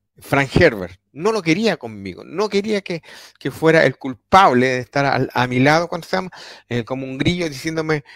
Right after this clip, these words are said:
que esto es correcto o incorrecto. Lo tuve que sacar del proyecto para hacer mi propia versión. Eh, y si nosotros somos honestos, vemos el documental de Duna, estéticamente pu-, pudo haber sido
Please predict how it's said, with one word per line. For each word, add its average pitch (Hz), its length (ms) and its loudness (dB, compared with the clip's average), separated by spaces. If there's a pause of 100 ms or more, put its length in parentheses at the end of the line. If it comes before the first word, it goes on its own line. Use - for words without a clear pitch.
(120)
que 147 80 0
esto 147 160 -4
es 135 80 -12
correcto 151 480 -2
o - 40 -8
incorrecto. 127 680 -10 (120)
Lo 131 160 -8
tuve 196 320 2
que 135 140 -8
sacar 190 420 0
del 214 140 -2
proyecto 196 680 -2
para 131 200 0
hacer 160 320 0
mi 127 240 -12
propia 139 540 -4
versión. 120 600 -6 (560)
Eh, 113 1200 6 (300)
y 135 540 4
si - 120 -12
nosotros 143 460 -6 (420)
somos 120 420 -10
honestos, 113 440 -6
vemos 117 480 -6
el 131 200 -2
documental 135 720 -8
de 139 80 -6
Duna, 151 200 -8
estéticamente 123 640 -8
pu-, - 180 -20
pudo 135 160 -4
haber 110 120 -2
sido - 280 -18